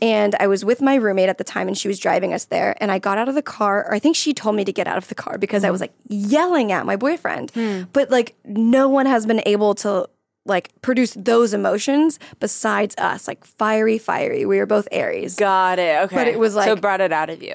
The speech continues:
Speaker 1: Yeah. And I was like, "Oh, I don't like who I am when
Speaker 2: Mm.
Speaker 1: I'm with you."
Speaker 2: That's real. I've,
Speaker 1: Yeah.
Speaker 2: now that I think about it, um, I was also in a relationship where we got in some yell-, into some yelling things, like
Speaker 1: Mm.
Speaker 2: yelling matches.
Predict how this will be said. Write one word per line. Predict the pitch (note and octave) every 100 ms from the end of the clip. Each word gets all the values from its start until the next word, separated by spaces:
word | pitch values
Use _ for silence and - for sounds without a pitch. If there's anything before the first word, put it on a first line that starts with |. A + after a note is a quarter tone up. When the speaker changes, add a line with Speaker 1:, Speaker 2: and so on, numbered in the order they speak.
| -
Speaker 1:
Yeah. | B3+ G4+ A4 D4+ -
And | B3
I | B3+
was | A3+
like, | A#3 -
"Oh, | A#3
I | A3+ B3
don't | F4 -
like | G#3+ A3 A#3+
who | - A3
I | G#3
am | F3+ G3+ A3+ G3 F3
when | E3+ G3
Speaker 2:
Mm. | F3+
Speaker 1:
I'm | E3
with | F3 -
you." | - G#2 -
Speaker 2:
That's | G3 F#3+ -
real. | F#3 E3+ E3 F3+
I've, | - G3 G#3+
Speaker 1:
Yeah. | G#3+ G3 G3 - -
Speaker 2:
now | F#3+ F#3+ F#3+
that | F3+
I | E3+
think | - E3
about | E3+ D3+ C#3
it, | C3+ - -
um, | D3 D3+ - -
I | E3 F3
was | F3+
also | E3+ D#3+ E3
in |
a | D#3+
relationship | D3+ C#3+ - D#3 D#3 C#3 D3+
where | C3+ - E3 _ _ -
we | F3
got | F3+ E3
in |
some | E3 E3+ D#3
yell-, | D3 C#3+ -
into | E3+ D#3 E3
some | - D#3+
yelling | D3 D3 D#3 C3+
things, | - - C#2+ D#2 - -
like | A#3+ C4+
Speaker 1:
Mm. | B3+
Speaker 2:
yelling | A3 G#3 F#3
matches. | D3+ D#3 D#3+ D#3+